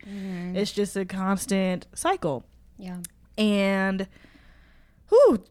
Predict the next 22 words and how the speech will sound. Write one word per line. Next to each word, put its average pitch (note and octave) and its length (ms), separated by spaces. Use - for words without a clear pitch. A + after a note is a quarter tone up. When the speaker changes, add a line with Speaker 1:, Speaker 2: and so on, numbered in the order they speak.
Speaker 2:
jeez. F#3 540
Nickelodeon's B3 680
like, A3 240
"Yep, A3+ 260
you're A3 160
all G#3+ 160
good G#3 280
for G#3 100
missing G3+ 280
the F#3+ 80
Worldwide F#3 400
Day F#3+ 140
of G3 100
Play," F#3 240
'cause F#3+ 160
remember, F3+ 380
she G3+ 120
had G3 80
to G3 80
miss F3+ 200
her G3 120
flight F#3 520